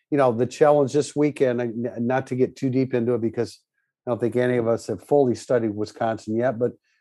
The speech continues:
Brian Kelly referenced, uh, Benton, their interior defensive lineman. It's a two-gap player that's going to create problems, and you are not going to find any opponent on Notre Dame's schedule. I would defy you to try to find somebody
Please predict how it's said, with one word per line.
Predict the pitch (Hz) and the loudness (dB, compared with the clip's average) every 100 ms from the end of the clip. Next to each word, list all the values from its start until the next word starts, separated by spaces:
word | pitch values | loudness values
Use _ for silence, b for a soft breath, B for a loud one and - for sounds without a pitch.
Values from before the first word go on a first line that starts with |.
| _ 135 | _ 0
Brian | 127 120 | 0 2
Kelly | 139 131 | 4 4
referenced, | 117 127 123 127 117 - | 4 2 0 -2 -4 0
uh, | 120 110 | 0 2
Benton, | 104 110 113 135 127 | 0 -2 0 -2 2
their | 120 113 117 | 2 2 0
interior | 113 135 127 120 | -2 -2 0 0
defensive | 120 123 123 110 110 | 0 -2 -4 -6 -2
lineman. | 120 127 127 | 0 2 0
It's | 120 - | -2 -6
a | 98 | -6
two-gap | 127 120 120 110 - | -4 0 0 0 0
player | 127 127 123 - _ _ _ - | 2 4 2 -6 _ _ _ -6
that's | 110 | -6
going | - 127 113 | -2 0 0
to | 110 | -2
create | - 120 117 - | -2 -2 -2 0
problems, | 113 117 127 120 | 0 2 2 0
and | - 120 127 | -6 -4 -2
you | 135 | 0
are | 117 | 0
not | 113 131 131 | 0 0 0
going | 143 147 139 | 0 -2 -2
to | |
find | 135 143 135 127 120 117 _ _ _ _ _ _ 120 | -4 0 0 0 -4 -8 _ _ _ _ _ _ -4
any | 151 160 | 0 2
opponent | 147 - 143 139 127 | 0 0 0 0 0
on | 120 120 | -2 0
Notre | 123 123 | -2 -2
Dame's | 117 - | -4 -4
schedule. | 139 127 113 110 110 | -2 -2 0 -2 -2
I | 113 | -4
would | 110 | -6
defy | 104 - 120 | -8 -2 0
you | 120 | 2
to | 104 | -2
try | - 117 | -2 -2
to | 92 | -2
find | 117 113 | -6 -6
somebody | - 110 107 107 | -4 -4 -2 -2